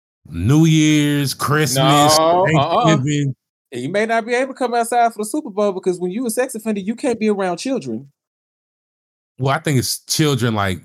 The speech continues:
Speaker 1: vicinity. The Super Bowl, that's a public stadium. Like, I think he
Speaker 2: But
Speaker 1: good
Speaker 2: even
Speaker 1: there.
Speaker 2: still, if you are in the vicinity of children, depending on what that, that charge is,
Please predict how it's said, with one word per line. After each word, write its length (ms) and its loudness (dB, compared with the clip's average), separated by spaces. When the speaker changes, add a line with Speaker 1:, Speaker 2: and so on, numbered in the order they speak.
Speaker 1:
vicinity. 480 -2
The 100 -6
Super 220 0
Bowl, 180 2
that's 220 0
a 60 -2
public 540 -4
stadium. 640 -4
Like, 80 -12
I 120 -2
think 200 -2
he 180 4
Speaker 2:
But 80 -10
Speaker 1:
good 280 4
Speaker 2:
even 240 2
Speaker 1:
there. 140 -2
Speaker 2:
still, 240 2
if 200 2
you 160 -2
are 180 2
in 200 -2
the 100 0
vicinity 800 -4
of 160 -2
children, 480 -2
depending 500 -4
on 260 -2
what 220 -4
that, 320 -6
that 320 -4
charge 400 0
is, 300 -4